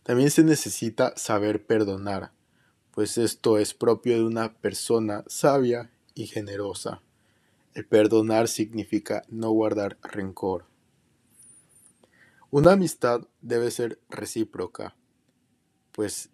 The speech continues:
deben estar dispuestos a ofrecer como se recibe. Pues además, un buen amigo es leal, es decir, que es una persona de palabra, responde con responsabilidad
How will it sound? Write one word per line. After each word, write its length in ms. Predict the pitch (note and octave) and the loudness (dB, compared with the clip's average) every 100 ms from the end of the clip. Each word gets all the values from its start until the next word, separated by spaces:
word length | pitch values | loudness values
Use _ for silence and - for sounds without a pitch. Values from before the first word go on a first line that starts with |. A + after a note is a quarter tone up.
| _ | _
deben 400 | - A2+ A2+ B2 | -2 2 2 0
estar 360 | A#2 - A2 G#2+ | -6 -4 -2 0
dispuestos 720 | G#2+ - A#2 A2 - G2 - | -2 -2 -2 -2 -4 -10 -10
a 120 | - | -10
ofrecer 680 | G#2 G#2 G2+ - C3 A#2 - _ _ _ _ _ _ _ - | -8 -6 -8 -4 -4 -4 -10 _ _ _ _ _ _ _ -6
como 260 | G#2 G2+ | -4 -4
se 200 | F#2+ A2 | -4 -4
recibe. 600 | G2 F#2 - G#2+ F#2+ F#2 - _ - _ _ _ _ _ _ _ _ | -4 -6 -4 -4 -4 -10 -16 _ -20 _ _ _ _ _ _ _ _
Pues 300 | G2+ - - | -8 -8 -10
además, 680 | - G#2+ G#2 G#2 F#2+ - - - | -2 0 2 2 2 0 -10 -10
un 180 | B2+ A#2+ | -8 -2
buen 180 | A2+ | 0
amigo 420 | A2 A2 G#2 G2+ G2 | 0 -2 -4 -4 -4
es 220 | G2 - | -6 -2
leal, 560 | G#2 G#2 G#2+ G#2 G#2 - _ _ _ _ _ _ _ _ _ _ _ _ _ _ _ _ _ | 0 2 2 0 -4 -16 _ _ _ _ _ _ _ _ _ _ _ _ _ _ _ _ _
es 120 | B2 | -2
decir, 540 | A#2 A#2+ - A2+ G#2+ - _ _ | 0 0 2 2 2 -4 _ _
que 120 | A2 | 0
es 100 | G#2+ | 0
una 260 | B2+ B2 - | 0 -2 -2
persona 540 | G2+ G2 A2 G#2+ A2 | -6 -4 -4 -2 0
de 80 | A2 | -2
palabra, 720 | - F#2+ G2 G2 G2 F#2+ F#2+ _ _ _ _ _ _ - | -2 -4 -2 -4 -4 -8 -12 _ _ _ _ _ _ -4
responde 600 | - - - A#2+ A#2 A#2 | -4 -2 0 2 2 2
con 180 | B2+ | 0
responsabilidad 1120 | A2+ G#2+ - A2 G2+ G#2 G2 F#2+ G2 G#2+ C3 | -2 -6 -6 -10 -8 -8 -6 -6 -4 0 2